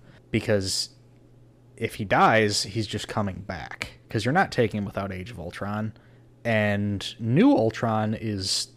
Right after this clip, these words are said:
a lot better than old Ultron, but I think people just kind of overlook him because he's not, like, he's old, right? No, nobody is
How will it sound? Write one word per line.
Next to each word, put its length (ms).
a 80
lot 300
better 180
than 160
old 240
Ultron, 540
but 320
I 80
think 240
people 220
just 200
kind 140
of 140
overlook 420
him 160
because 340
he's 200
not, 320
like, 260
he's 180
old, 300
right? 200
No, 160
nobody 680
is 420